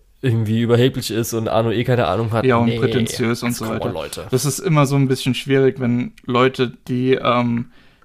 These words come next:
Speaker 2: abgesehen von, von der Schulbildung noch nie in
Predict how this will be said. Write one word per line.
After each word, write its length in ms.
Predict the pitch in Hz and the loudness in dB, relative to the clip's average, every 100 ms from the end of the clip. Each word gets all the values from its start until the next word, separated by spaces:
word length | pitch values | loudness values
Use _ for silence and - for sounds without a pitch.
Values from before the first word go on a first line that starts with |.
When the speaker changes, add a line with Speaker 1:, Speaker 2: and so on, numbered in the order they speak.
| _ _ _ - | _ _ _ -8
Speaker 2:
abgesehen 560 | - - 135 127 131 | -6 -4 0 4 4
von, 420 | 123 127 120 123 123 | 2 0 0 0 -4
von 180 | - 123 | -2 0
der 100 | 113 | -2
Schulbildung 880 | - 143 135 135 135 127 127 - | -2 -2 2 4 4 2 -2 -4
noch 140 | 139 123 | -4 -2
nie 240 | 131 135 | -2 -2
in 520 | 135 127 127 123 - | -4 -2 -2 -4 -8